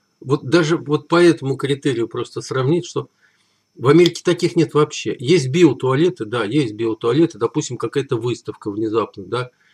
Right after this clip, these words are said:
Вот, и чтобы людям было куда чего, да, значит, биотуалеты ставят, потом их убирают. Ну, чтобы яму копать,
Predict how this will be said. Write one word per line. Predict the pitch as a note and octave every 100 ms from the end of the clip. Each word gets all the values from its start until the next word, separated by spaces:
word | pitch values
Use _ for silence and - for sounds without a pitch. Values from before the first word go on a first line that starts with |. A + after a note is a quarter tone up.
| _ _ _ _ -
Вот, | A2+ C3 A2
и | A#2
чтобы | - B2+
людям | C3 B2+ B2
было | B2 B2+ B2
куда | C3 A#2 A#2+
чего, | - B2+ E3+ E3
да, | B2 D#3 C3
значит, | A#2+ A#2 A2
биотуалеты | A2 C3+ B2+ B2 B2 B2+ A#2+
ставят, | - E3 D#3 A#2+
потом | G#2+ C3 C3+
их | D3
убирают. | C3+ C#3+ A#2+ F#2
Ну, | B2+
чтобы | - A#2+ A#2+
яму | C3+ E3 D3+
копать, | C#3 C3 A#2+ G2+ -